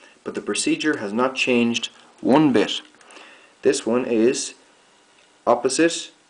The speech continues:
This is sine because we're going opposite of phi. So it's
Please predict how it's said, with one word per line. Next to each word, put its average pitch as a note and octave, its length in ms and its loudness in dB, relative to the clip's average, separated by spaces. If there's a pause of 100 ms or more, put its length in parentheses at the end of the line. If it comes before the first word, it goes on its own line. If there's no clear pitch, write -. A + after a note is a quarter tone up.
(120)
This B2 180 2
is A2+ 120 -6
sine C3 380 2
because B2 260 0
we're A2 60 -2
going A2+ 160 2
opposite A#2 380 -4
of A#2 100 -6
phi. C3+ 440 4 (520)
So A#2 460 4 (180)
it's A2+ 400 -6